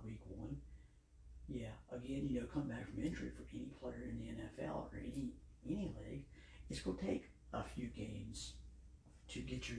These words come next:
you get your, you know, feet on the ground and get back to the, the way that you're capable of playing. And to me, I think in the early part,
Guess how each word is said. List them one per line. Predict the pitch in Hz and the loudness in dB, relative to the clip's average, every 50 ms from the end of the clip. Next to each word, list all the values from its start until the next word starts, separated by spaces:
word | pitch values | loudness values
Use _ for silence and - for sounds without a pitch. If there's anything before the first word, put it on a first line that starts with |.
| - - | 0 0
you | 127 | 0
get | 127 - 127 - - | 2 2 2 2 2
your, | 110 107 - | 0 2 4
you | 117 104 | 4 4
know, | 104 101 - | 4 2 4
feet | - 151 151 131 | 6 6 8 8
on | 123 123 | 6 2
the | 117 110 110 104 | 0 0 0 0
ground | 101 104 107 113 123 131 131 - - - - - - - - - - | 0 0 0 2 0 0 0 -2 -8 -12 -14 -16 -16 -16 -8 0 2
and | 117 117 123 120 120 120 - - - - - - | 2 4 4 4 2 0 0 -4 -8 -12 -6 -2
get | 139 135 - 120 | -2 -2 0 0
back | 123 127 120 - | 0 0 0 0
to | - 104 107 107 110 113 - - - - - - - - - - | -2 0 0 0 0 -2 -4 -10 -14 -16 -18 -18 -18 -14 -8 -8
the, | - - - - - - - - | -8 -8 -8 -10 -10 -10 -10 -6
the | - 117 | -2 0
way | 120 127 | 2 2
that | 120 107 - - | 2 2 2 0
you're | 120 - 123 - - - - - - | 0 2 0 -2 -2 -4 -6 -8 -8
capable | - - 117 - - 117 120 | -4 -4 -4 -2 -2 0 0
of | 123 - | 0 0
playing. | - 156 208 202 151 - - - - - - - - - - - - - - - - | 2 2 2 4 2 0 -2 -6 -8 -10 -12 -14 -14 -12 -14 -14 -12 -12 -12 -6 -2
And | - - 123 | 0 2 2
to | - - | 2 2
me, | 120 143 170 175 175 160 156 - - - - - - | 4 4 6 6 6 6 4 2 -2 -8 -6 -4 -2
I | - | 0
think | - 185 196 175 | 2 4 4 4
in | - | 4
the | - | 2
early | - - 240 - 120 | 0 -2 -2 -2 -4
part, | - - - - 170 156 - - | -4 -4 -2 0 0 0 0 0